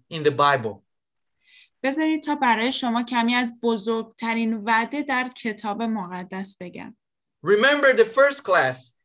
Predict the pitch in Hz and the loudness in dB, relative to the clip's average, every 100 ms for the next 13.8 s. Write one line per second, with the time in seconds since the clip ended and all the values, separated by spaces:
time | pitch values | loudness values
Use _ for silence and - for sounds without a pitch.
0 | - 160 220 214 - 285 294 - 269 - | -4 2 4 2 -4 -6 -6 -2 0 0
1 | - 285 294 294 247 226 202 196 214 196 | -4 -6 -2 2 2 4 0 4 4 4
2 | 160 - 143 120 165 - - 226 262 254 | 0 -6 -8 -6 -8 -4 4 8 8 4
3 | 220 214 214 208 - 190 175 143 120 151 | 0 2 2 0 -4 -6 -4 -6 -6 -6
4 | - 220 226 247 277 262 - _ _ 170 | -4 -2 0 0 0 -2 -10 _ _ -2
5 | 170 151 151 - 233 240 226 214 196 226 | -2 -2 -2 0 0 2 -2 0 2 2
6 | 220 214 254 262 - 208 175 147 143 - | 2 0 0 -2 -6 -6 -2 -4 -4 -6
7 | 113 110 _ _ _ _ _ 226 202 202 | -8 -10 _ _ _ _ _ -14 -14 -14
8 | 196 - _ _ - - - - 226 247 | -16 -16 _ _ -20 -20 -20 -16 -6 0
9 | 254 254 247 - 233 233 226 220 214 226 | 2 2 2 -2 -4 -4 -4 -6 -8 -14
10 | - _ - 185 196 - 269 311 - 311 | -20 _ -18 -16 -6 2 4 4 2 2
11 | 262 240 277 294 285 254 226 226 - 269 | 2 0 -2 -2 -4 -6 -4 -6 -4 -2
12 | 247 220 220 247 240 226 - 196 208 214 | 0 -2 -2 -4 -4 -6 -8 -10 -8 -8
13 | 220 226 233 254 277 - 240 240 | -4 -4 -2 -4 -8 -8 -4 -4